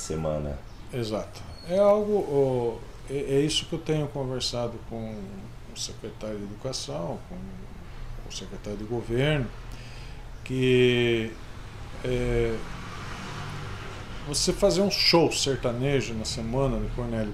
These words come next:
Speaker 2: Pires, pra marcar a semana, eu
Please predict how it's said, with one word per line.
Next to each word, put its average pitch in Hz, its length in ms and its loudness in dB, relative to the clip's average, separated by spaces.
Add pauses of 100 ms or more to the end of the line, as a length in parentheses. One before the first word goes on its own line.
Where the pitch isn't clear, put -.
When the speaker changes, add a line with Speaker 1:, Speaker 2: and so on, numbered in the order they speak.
Speaker 2:
Pires, 156 520 2 (640)
pra 127 100 -2
marcar 123 720 4
a 95 60 -6
semana, 113 640 0 (720)
eu 123 420 -2